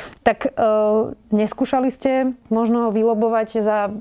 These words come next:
pre-, prejdenie tohto návrhu, aby teda konečne ženy mali bezpečnejší druh interrupcie na Slovensku k dispozícii? Čiže niečo za niečo, tabletková interrupcia versus možno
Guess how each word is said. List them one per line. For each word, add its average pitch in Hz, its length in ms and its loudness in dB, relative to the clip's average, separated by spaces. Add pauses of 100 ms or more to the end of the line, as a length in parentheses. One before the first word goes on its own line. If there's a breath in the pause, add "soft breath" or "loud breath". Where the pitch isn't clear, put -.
(140)
pre-, 220 320 0
prejdenie 220 400 0
tohto 233 240 -2
návrhu, 214 400 -2
aby 202 240 -2
teda 214 160 -2
konečne 208 400 -4
ženy 208 240 -2
mali 214 160 -2
bezpečnejší 208 800 -4
druh 214 320 -2
interrupcie 220 560 -4
na 214 80 -4
Slovensku 214 400 -6
k 202 80 -4
dispozícii? 226 480 -4
Čiže 208 240 -6
niečo 202 240 -6
za 202 160 -6
niečo, 214 320 -6
tabletková 202 480 -8
interrupcia 202 560 -8
versus 190 240 -4
možno 196 240 -2